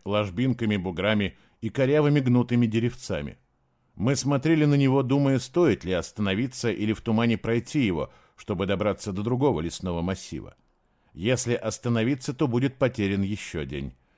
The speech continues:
И не факт, что завтра ночью удастся успешно пройти здесь. Я хотел было уже сказать, что мы двинемся как можно скорее через луг,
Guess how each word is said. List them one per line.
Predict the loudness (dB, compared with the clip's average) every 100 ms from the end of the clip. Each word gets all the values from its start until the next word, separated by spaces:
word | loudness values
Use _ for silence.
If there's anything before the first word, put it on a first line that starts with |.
| _ _ -2
И | 2
не | 2
факт, | 2 2 0 -6
что | -6 -4
завтра | -2 -2 -2 -2
ночью | 0 0 -2 -6
удастся | -4 -2 -2 -2 -4
успешно | -4 -2 -4 -4 -4
пройти | -2 -2 -2 -4
здесь. | -4 -8 -16 -20 _ _ _ _ _ _ -8
Я | -4
хотел | -2 0 2 4
было | 4 4
уже | 4 0
сказать, | -2 -2 0 0 -2 -14 _ _ _
что | -4 0
мы | 2
двинемся | 2 2 0 0
как | -4 -2
можно | -2 -2 -2
скорее | -2 -2 0 0 -2
через | -4 -4 0
луг, | 0 0